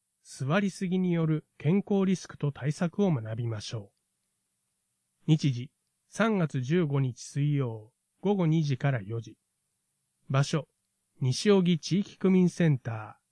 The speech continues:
ー、桃井四の三の二。講師、早稲田大学スポーツ科学学術院教授、岡光一郎。対象、区内在住在勤在学の方。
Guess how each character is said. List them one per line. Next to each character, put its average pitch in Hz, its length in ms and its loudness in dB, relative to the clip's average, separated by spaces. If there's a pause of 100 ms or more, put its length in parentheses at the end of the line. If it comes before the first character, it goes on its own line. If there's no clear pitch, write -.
(400)
ー、 - 20 -8
桃 139 300 4
井 143 140 0 (240)
四 180 320 4
の 135 100 2
三 131 400 -2
の 131 140 0
二。 107 240 -12 (1000)
講 180 200 2
師、 - 280 -10 (680)
早 139 100 2
稲 220 160 4
田 202 120 4
大 190 220 4
学 135 420 -2
ス - 180 -20
ポ 214 200 4
ー 196 80 0
ツ - 120 -18
科 151 120 2
学 175 300 4
学 139 260 2
術 180 300 2
院 123 240 2
教 127 320 -6
授、 113 200 -10 (1160)
岡 165 280 2
光 147 320 2
一 143 240 -2
郎。 104 280 -12 (1500)
対 147 160 2
象、 127 400 -2 (480)
区 214 140 2
内 156 260 4 (240)
在 170 300 2
住 170 260 0
在 147 280 2
勤 139 280 2
在 139 240 0
学 180 240 0
の 190 120 0
方。 - 280 -10